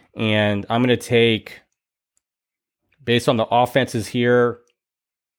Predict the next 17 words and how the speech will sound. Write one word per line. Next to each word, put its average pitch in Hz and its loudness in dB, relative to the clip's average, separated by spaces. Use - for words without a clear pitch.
I 120 2
like 131 2
Chris 127 -2
Bos-, 120 0
you 120 -10
know, 104 -2
Chris 113 -4
Boswell 110 2
because 98 -2
it's, - -6
you 113 -8
know, 98 -2
he's 101 -2
on 104 0
Pittsburgh's 107 -6
offense. 110 -2
So 101 0